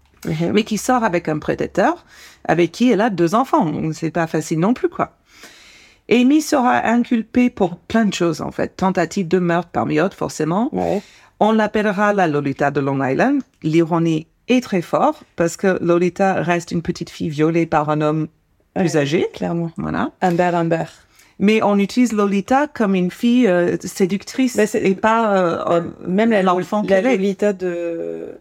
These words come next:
Speaker 1: de Nabokov.
Speaker 2: Euh, Nabokov, yeah.
Speaker 1: Ouais, qui, euh,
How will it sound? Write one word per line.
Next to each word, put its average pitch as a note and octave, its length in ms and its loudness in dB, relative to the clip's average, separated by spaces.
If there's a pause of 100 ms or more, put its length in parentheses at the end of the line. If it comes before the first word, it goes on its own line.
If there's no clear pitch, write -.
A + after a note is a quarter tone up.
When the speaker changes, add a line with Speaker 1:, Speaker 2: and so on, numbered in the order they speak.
Speaker 1:
de F3+ 260 -20
Nabokov. F3 520 -12 (360)
Speaker 2:
Euh, F#3+ 140 2
Nabokov, E3+ 500 -2
yeah. C#3 140 -4
Speaker 1:
Ouais, F#3 260 2
qui, F#3 280 0
euh, E3 540 2